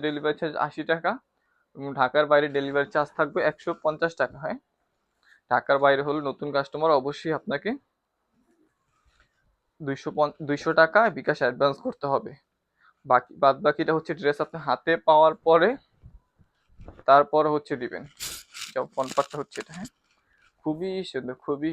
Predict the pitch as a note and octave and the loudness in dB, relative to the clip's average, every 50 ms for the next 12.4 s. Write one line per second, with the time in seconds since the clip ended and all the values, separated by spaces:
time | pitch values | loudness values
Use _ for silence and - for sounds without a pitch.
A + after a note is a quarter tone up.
0 | D#3+ D#3+ C#3 C3+ B2 B2 B2+ - D3+ D3 D3 C#3+ - - D3+ - - B2+ - _ | -6 -8 -8 -8 -8 -8 -6 -4 -2 -2 -2 -2 -4 -10 -14 -14 -14 -16 -2 _
1 | C#3+ C#3 C3+ C3+ C3+ C3 - C#3 - _ C#3+ C#3+ D3 D3+ C#3+ F#3+ G#3+ C3 C3+ D3 | 2 4 6 4 2 2 0 -6 -4 _ 0 2 2 2 2 0 -4 -4 -2 -4
2 | D3 - F3 D#3 - E3 - - A3 - _ _ _ _ _ _ _ _ _ _ | -4 -4 -8 -10 -12 -14 -14 -14 -16 -16 _ _ _ _ _ _ _ _ _ _
3 | _ _ C3 C3 B2+ - C#3+ C#3 B2+ B2+ B2+ C3+ D#3 F3 F3+ F3+ - - E3 D3+ | _ _ -4 -4 -2 -2 -4 -2 -2 -2 -2 -2 -4 -4 -8 -10 -10 -10 -10 -6
4 | D3+ D#3 D#3 D#3 - C#3+ C#3 C#3 C#3 C3 B2+ C3+ B2 - C3 B2 C3 - - _ | -6 -6 -6 -6 -8 -6 -6 -6 -6 -6 -8 -10 -6 -4 -4 -4 -4 -8 -8 _
5 | - D3+ C3+ C#3 C#3 C3+ C#3 D3 - _ _ - D3+ - - C#3+ C#3+ C#3+ D3+ C#3+ | -6 -4 0 2 4 4 4 4 2 _ _ -10 -8 -2 0 0 2 2 2 0
6 | D3+ E3 G#3+ - _ _ _ _ _ _ _ _ _ _ _ _ - C#3 C#3 - | 0 -4 -8 -10 _ _ _ _ _ _ _ _ _ _ _ _ -10 -10 -6 -4
7 | D#3 D3+ D#3 D3+ D3+ D#3 D3+ - - E3+ C3 D3 C#3+ D3 D#3 D#3 D#3+ D#3 - D#3 | -2 0 0 0 0 -4 -6 -6 -8 -6 -4 -2 -4 -4 -4 -6 -8 -8 -6 -6
8 | D3+ D#3 D#3 D3+ C#3 C3+ C3 C#3 D3 C#3 C#3+ C3+ C3 - - - F#3+ B3 - _ | -6 -6 -6 -8 -8 -8 -6 -4 -2 0 0 -2 -2 -4 -6 -8 -8 -8 -8 _
9 | _ _ _ _ _ _ _ _ _ _ _ E3 D#3+ E3 E3+ F3 F3 E3+ _ E3+ | _ _ _ _ _ _ _ _ _ _ _ -20 -20 -20 -20 _ _ _ _ -20
10 | E3+ E3 E3 E3 _ _ _ _ _ _ _ _ - D3+ C#3+ C3 C3+ C#3 C3+ B2+ | -20 -20 -20 -20 _ _ _ _ _ _ _ _ -12 -4 -2 0 0 0 0 2
11 | C#3 C3 C3 C#3 D3 D#3 D#3 D#3+ D#3+ F#3 E3 C#3 C3 C#3 G#2+ C#3 C#3+ C#3+ C#3+ D3 | 2 2 4 4 4 4 2 2 0 -2 -2 -2 -4 -4 -4 -4 -4 -4 -6 -8
12 | C3+ - - C#3+ B2+ C#3 C#3 C#3+ | -10 -10 -12 -8 -6 -6 -6 -4